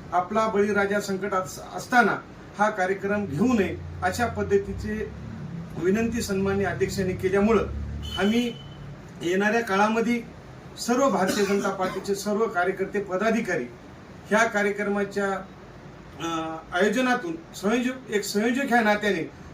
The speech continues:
संयोजक एकटा मी नसून सर्व भारतीय जनता पार्टीचे आजी माजी नगरसेवक व सर्व कार्यकर्ते मिळून आम्ही हे आयोजन कार्यक्रम घेत होतो. परंतु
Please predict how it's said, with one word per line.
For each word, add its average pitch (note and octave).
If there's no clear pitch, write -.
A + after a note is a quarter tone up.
संयोजक A#3
एकटा A#3
मी B3
नसून A#3
सर्व C#4
भारतीय G3
जनता G3+
पार्टीचे G3
आजी F3+
माजी F3+
नगरसेवक G3
व G3+
सर्व A#3+
कार्यकर्ते G3+
मिळून B3
आम्ही G#3+
हे G#3
आयोजन G3
कार्यक्रम F3+
घेत G3+
होतो. C#3+
परंतु A3+